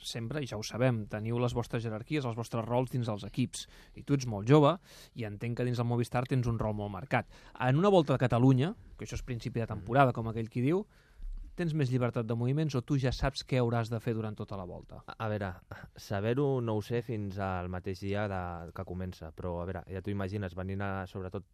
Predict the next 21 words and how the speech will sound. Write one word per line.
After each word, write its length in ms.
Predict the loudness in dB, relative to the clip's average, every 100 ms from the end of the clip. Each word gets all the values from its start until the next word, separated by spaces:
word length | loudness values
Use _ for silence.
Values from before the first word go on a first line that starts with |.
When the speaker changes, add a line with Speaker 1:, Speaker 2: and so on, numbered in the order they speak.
| _
Speaker 2:
també 220 | -6 -4
venint 240 | -4 -4 -4
al 120 | -4
Nairo, 320 | -2 -2 -4
si 220 | -4 -8
vingués 280 | -6 -6 -4
al 120 | -4
Valverde, 500 | -4 -4 -4 -4 -4
ja, 60 | -6 -6
ja 100 | -8
saps 320 | -6 -8 -8
que, 400 | -6 -4 -4 -6 -10 -20 -20 _
que 80 | -12
et 80 | -8
tocarà 300 | -6 -4 -4
treballar 440 | -4 -4 -4 -6 -10 _ -20 _ _ -20
des 240 | -12 -10
del 120 | -8 -8 -12 -14 -8
primer 260 | -4 -4
dia. 220 | -4 -4
I 80 | -6